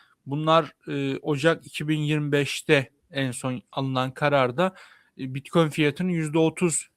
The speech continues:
civarında düşüş yaşadığını görmüştük. Temmuz iki bin yirmi dörtte yine yüzde otuza yakın bir oranda düşüş oldu ve Mart iki bin yirmi dörtte yüzde yirmi yedi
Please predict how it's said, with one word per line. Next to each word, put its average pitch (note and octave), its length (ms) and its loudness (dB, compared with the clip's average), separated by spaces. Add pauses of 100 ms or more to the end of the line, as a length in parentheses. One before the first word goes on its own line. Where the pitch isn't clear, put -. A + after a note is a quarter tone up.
civarında B2 540 2
düşüş B2 320 -8
yaşadığını B2 600 -4
görmüştük. A#2 800 -2 (360)
Temmuz C#3+ 360 2
iki D3 220 -6
bin D#3 80 0
yirmi D3+ 300 0
dörtte D3 360 2
yine D3 300 2
yüzde C3+ 360 -2
otuza C3 560 -2
yakın B2 480 -4
bir B2 200 -4
oranda A#2+ 500 -2
düşüş - 340 -12
oldu C#3+ 520 2 (340)
ve E3 120 6
Mart D#3+ 400 4
iki C#3 200 -4
bin C#3 80 0
yirmi B2+ 280 -2
dörtte B2+ 300 0
yüzde D#3+ 280 0
yirmi D3 320 0
yedi C#3 320 0